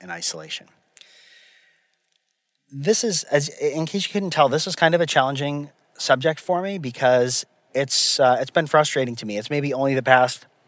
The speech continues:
couple years where I've, I've recognized this about myself and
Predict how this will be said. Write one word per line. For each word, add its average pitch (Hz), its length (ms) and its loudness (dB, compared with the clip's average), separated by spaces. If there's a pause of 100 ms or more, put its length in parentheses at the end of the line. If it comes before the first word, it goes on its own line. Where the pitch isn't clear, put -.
(160)
couple 135 260 0
years 123 460 2
where 120 320 2
I've, 113 300 -4
I've 110 300 -4 (500)
recognized 120 800 -2
this 113 180 -8
about 101 240 -6
myself 101 500 -8 (580)
and 117 420 -4